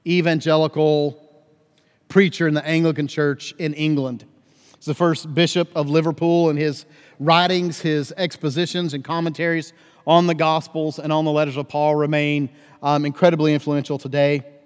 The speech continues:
J C Ryle wrote this in his day, and it is extremely applicable, applicable in our day and in here right now. He said, "Let us beware of an unsanctified knowledge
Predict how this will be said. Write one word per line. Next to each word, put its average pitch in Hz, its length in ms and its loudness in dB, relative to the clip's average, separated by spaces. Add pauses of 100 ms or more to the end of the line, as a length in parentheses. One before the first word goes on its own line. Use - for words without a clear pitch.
(640)
J 185 160 4
C 214 160 2
Ryle 165 600 6
wrote 160 280 4
this 160 220 -2
in 151 80 -4
his 147 320 -4
day, 143 360 -2
and 160 120 -4
it 151 80 0
is 139 100 -6
extremely 175 540 -2
applicable, 156 1040 -4 (180)
applicable 151 440 0
in 139 100 -4
our 160 260 2
day 180 360 0 (540)
and 143 140 -2
in 143 100 0
here 156 480 2
right 139 360 -6
now. 117 260 -12 (1300)
He 160 120 -2
said, 175 200 2
"Let 175 220 8
us 226 160 2
beware 170 800 2
of 160 160 2
an 156 120 4
unsanctified 175 1080 0
knowledge 147 640 -2